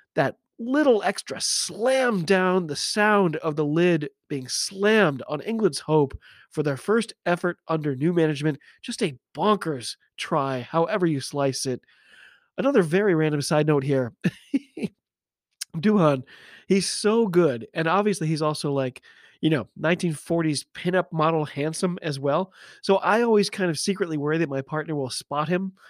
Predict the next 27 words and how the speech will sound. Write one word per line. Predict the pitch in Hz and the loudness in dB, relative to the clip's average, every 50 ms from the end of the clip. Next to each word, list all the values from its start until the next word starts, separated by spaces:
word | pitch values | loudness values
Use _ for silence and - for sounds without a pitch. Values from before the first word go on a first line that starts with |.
| - - _ _ | -20 -20 _ _
as | - 160 156 | -2 0 2
we're | 156 165 | 2 2
watching | 151 139 143 151 - 165 147 147 | 2 2 0 0 -2 -4 -4 -4
a | 139 | -4
game | 143 147 151 156 | -2 -2 0 -2
and | 156 147 | -2 -4
just | 147 139 160 | -4 -4 -2
immediately | 151 147 156 165 170 170 160 170 160 147 135 123 - - | 0 2 2 4 4 2 2 0 -2 -2 -2 -4 -4 -4
pick | 180 - | -2 -2
up | 185 - - | -4 -6 -6
stakes | - - 156 165 165 - - | -4 -2 -2 -2 -2 -2 -4
and | 175 147 | -4 -4
just | 143 139 - - - _ _ _ | -6 -8 -10 -10 -12 _ _ _
leave | 139 135 143 143 151 175 190 185 | -8 -4 -2 0 0 0 -2 -2
to | - 170 | -4 -6
hop | 147 160 160 160 | -4 -2 -2 -2
a | 147 | -4
plane | - - 156 156 | -4 -4 -4 -2
to | 143 139 | -2 -4
Scotland. | - - 156 160 170 185 180 190 _ - - - - - - - - - - - - | -2 0 0 0 0 -2 -6 -8 _ -18 -20 -20 -20 -20 -20 -20 -20 -20 -20 -20 -2
However, | - 175 170 190 233 269 226 104 92 - _ _ _ _ _ _ _ | 2 4 6 6 6 4 2 -2 -6 -10 _ _ _ _ _ _ _
as | - 151 - | -10 -8 -8
they | 151 139 | -8 -8
showed | 127 - - - 180 196 208 202 | -6 -6 -2 0 2 2 2 2
his | 151 139 127 - | 0 -2 -6 -10
chiseled | - - - - 220 226 262 247 226 202 | -12 -8 -2 -2 0 2 2 0 0 -2
features | - 226 240 240 - 151 127 117 - | -2 -2 -2 0 -2 -4 -6 -8 -10